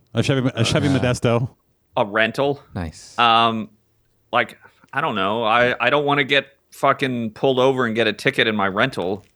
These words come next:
Speaker 1: How are you gonna
Speaker 3: My
Speaker 1: get pulled over
Speaker 3: company
Speaker 1: when
Speaker 3: is
Speaker 1: it's
Speaker 3: paying
Speaker 1: flat
Speaker 3: for.
Speaker 1: and straight and you can see everything forever?
Speaker 3: Uh,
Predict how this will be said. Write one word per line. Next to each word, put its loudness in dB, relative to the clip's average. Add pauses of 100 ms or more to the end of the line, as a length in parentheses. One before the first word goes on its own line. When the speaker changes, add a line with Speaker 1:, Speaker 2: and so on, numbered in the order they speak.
Speaker 1:
How -4
are 2
you 0
gonna 2
Speaker 3:
My 0
Speaker 1:
get -14
pulled 0
over 0
Speaker 3:
company 2
Speaker 1:
when 2
Speaker 3:
is 2
Speaker 1:
it's 0
Speaker 3:
paying -6
Speaker 1:
flat 2
Speaker 3:
for. -2
Speaker 1:
and 2
straight -2
and 0
you 0
can 0
see 0
everything 2
forever? -2 (1500)
Speaker 3:
Uh, -4